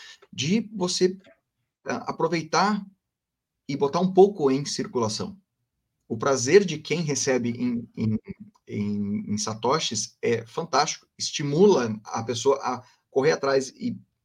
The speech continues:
e tirar, e, e, sabe, e tirar, e deixar de usar moeda estatal, estimula você a comprar um pouco mais, te, sabe, é, é, é tentar, é meio que um filtro, assim, pra ir limpando essa água suja,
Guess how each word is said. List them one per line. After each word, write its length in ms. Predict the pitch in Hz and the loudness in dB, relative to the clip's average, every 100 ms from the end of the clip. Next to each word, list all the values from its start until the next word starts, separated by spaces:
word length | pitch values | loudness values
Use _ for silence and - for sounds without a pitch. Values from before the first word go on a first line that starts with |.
| _ | _
e 60 | 113 | -8
tirar, 480 | - 139 131 135 131 | -2 0 2 0 -2
e, 180 | 127 | -4
e, 60 | 127 | -4
sabe, 320 | 135 139 123 - - - | -2 -2 -4 -12 -20 -12
e 80 | 117 | -8
tirar, 800 | 117 131 120 139 135 117 107 95 95 _ _ _ _ | -2 2 2 2 2 2 2 -2 -8 _ _ _ _
e 80 | 120 | -4
deixar 320 | 120 120 135 | -2 0 0
de 80 | 151 | 0
usar 160 | 123 123 | 0 0
moeda 320 | 120 117 113 | 0 0 -2
estatal, 600 | 107 107 107 120 120 110 - _ _ | -4 -8 -4 -2 -2 -4 -16 _ _
estimula 520 | - 113 - 135 147 135 | -14 -10 -6 0 2 2
você 400 | 131 - 131 120 | 0 -2 -2 -2
a 280 | 117 113 113 107 110 _ _ | 0 -2 0 -2 -6 _ _
comprar 280 | - 156 151 | -6 0 0
um 40 | |
pouco 220 | 147 127 127 | 0 -2 0
mais, 540 | 127 127 123 117 - | 2 2 0 -4 -6
te, 240 | - 120 - | -8 -10 -8
sabe, 420 | - 131 123 113 - _ _ _ _ _ - | -4 -2 -2 -8 -12 _ _ _ _ _ -14
é, 320 | - 120 - | -4 -4 -2
é, 160 | - - | -4 -4
é 40 | |
tentar, 440 | 117 147 143 165 143 | -6 -4 0 0 0
é 40 | |
meio 160 | 151 180 | -2 0
que 80 | 196 | 0
um 60 | |
filtro, 400 | 185 185 202 208 | 0 2 2 2
assim, 180 | 113 147 | -4 -4
pra 120 | 139 | -2
ir 120 | 139 | -2
limpando 440 | 160 156 208 190 151 | -2 -2 0 2 0
essa 180 | 127 127 | 0 -2
água 200 | 123 120 | -2 -4
suja, 500 | - 135 156 151 | -8 -6 -6 -6